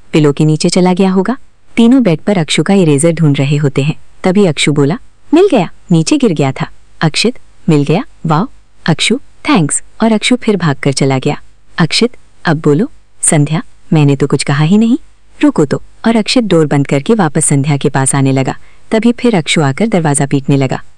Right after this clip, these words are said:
"अब क्या चाहिए?" कहते अक्षित मुड़ा और फिर दरवाजा खोला। अक्षु अक्षु की ओर देखता है। "अक्षित, क्या हुआ?" अक्षु फिर संध्या की ओर देखता है। "अक्षित, क्या हुआ? अब क्या चाहिए?" "कुछ नहीं।" "तो फिर क्यों आए?" "वो आपको डैड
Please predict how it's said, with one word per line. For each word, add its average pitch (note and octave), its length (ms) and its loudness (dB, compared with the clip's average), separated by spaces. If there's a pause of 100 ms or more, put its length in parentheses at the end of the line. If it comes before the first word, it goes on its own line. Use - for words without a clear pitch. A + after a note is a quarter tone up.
(160)
"अब C#4 200 0
क्या E3 120 0
चाहिए?" D3 360 0
कहते F3 340 0
अक्षित D#3+ 360 0
मुड़ा D#3+ 200 2
और A#3 80 2
फिर G#3+ 220 -2
दरवाजा C#3 400 0
खोला। C3 260 -4 (380)
अक्षु A#3 300 2
अक्षु E3 280 0
की D#3+ 160 0
ओर C#3+ 140 2
देखता C3+ 300 -2
है। D3+ 160 -4 (320)
"अक्षित, E3 360 -2 (300)
क्या D3 140 0
हुआ?" D#3 220 0 (420)
अक्षु A#3 280 0
फिर B3+ 200 -2
संध्या D3+ 360 0
की D#3+ 160 0
ओर D3 120 2
देखता C#3 320 -2
है। C#3+ 140 -4 (360)
"अक्षित, G#3 360 -2 (300)
क्या D3 140 0
हुआ? D#3+ 220 0 (360)
अब D#3 120 -2
क्या C#3+ 160 0
चाहिए?" F#3+ 320 0 (420)
"कुछ - 220 0
नहीं।" F#3+ 160 2 (440)
"तो D3 100 2
फिर D3+ 220 -4
क्यों F3+ 160 0
आए?" C4 80 0 (460)
"वो A3 420 2
आपको D3+ 300 0
डैड G3+ 220 0